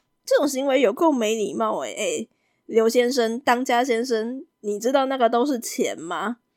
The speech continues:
你真的想要珍珠粉，你知道市面上有在卖食用珍珠吗？<laughs>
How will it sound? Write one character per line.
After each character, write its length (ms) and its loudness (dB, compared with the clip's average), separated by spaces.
你 160 0
真 100 6
的 120 6
想 100 4
要 140 6
珍 180 4
珠 100 0
粉， 140 2
你 60 -2
知 80 2
道 80 8
市 160 0
面 180 0
上 100 0
有 80 -2
在 140 -2
卖 160 2
食 300 -2
用 260 0
珍 240 -6
珠 240 -6
吗？ 460 -4
<laughs> 40 -20